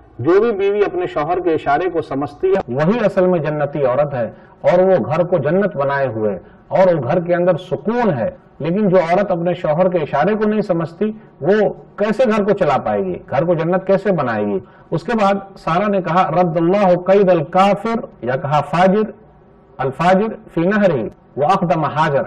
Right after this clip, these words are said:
اللہ تعالیٰ نے اس ظالم بادشاہ کو اپنے مقصد میں ناکام کر دیا، نامراد کر دیا، اور خدمت کے لیے حاجرہ دے دیا۔ سارہ کا دل کتنا بڑا تھا،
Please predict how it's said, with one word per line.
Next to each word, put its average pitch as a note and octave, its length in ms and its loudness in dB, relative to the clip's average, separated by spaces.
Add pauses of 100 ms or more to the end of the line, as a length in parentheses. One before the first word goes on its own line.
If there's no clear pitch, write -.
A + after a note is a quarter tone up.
(100)
اللہ F#3+ 300 2
تعالیٰ E3+ 280 0
نے F#3+ 120 0 (440)
اس C3+ 120 -4
ظالم E3 420 2
بادشاہ E3 440 0
کو G3 160 0 (160)
اپنے E3 240 -4
مقصد D#3 280 -2
میں E3+ 200 0
ناکام E3 500 0
کر D3+ 160 0
دیا، C3 240 0
نامراد D#3+ 540 0
کر D3 120 -2
دیا، B2+ 220 0 (300)
اور C#3 120 2 (140)
خدمت E3+ 340 -2
کے D#3 120 -4
لیے F3 120 2
حاجرہ B2 380 0
دے A2 120 0
دیا۔ G2+ 220 -4 (140)
سارہ F#3 440 0
کا F#3 100 2 (160)
دل F#3+ 140 2
کتنا F#3 300 0
بڑا D3 260 0
تھا، F#2+ 220 -8